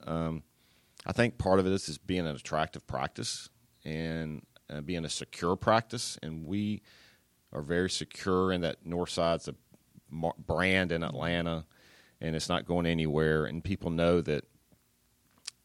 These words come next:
that if they come to work here, the job's good, and, uh, our relationship with the hospital and the,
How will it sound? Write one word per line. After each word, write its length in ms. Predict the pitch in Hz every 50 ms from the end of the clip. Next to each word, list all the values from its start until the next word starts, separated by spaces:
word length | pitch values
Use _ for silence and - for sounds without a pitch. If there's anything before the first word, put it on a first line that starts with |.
| - -
that 220 | - 80 64 - - _ _ _ _
if 60 | _
they 80 | 82 87
come 240 | - - 104 98 90
to 60 | 82
work 280 | 80 80 87 90 -
here, 460 | - - 92 87 90 87 85 85 82 - - _ _
the 80 | -
job's 720 | 82 - - 82 78 78 80 80 71 - _ - - - - _
good, 340 | - 87 87 98 110 - - - _ _ _ _ _ _ _ _ _ -
and, 460 | 82 82 85 85 85 85 85 80 76
uh, 320 | 60 76 78 78 76 - - - _
our 200 | - 82 92 98
relationship 720 | 101 90 80 80 85 87 - - 78 - - 85 78 - -
with 160 | 82 80 -
the 80 | - 73
hospital 600 | - 73 73 73 - - - 82 78 76 73 73
and 140 | 73 71 69
the, 180 | 65 65 65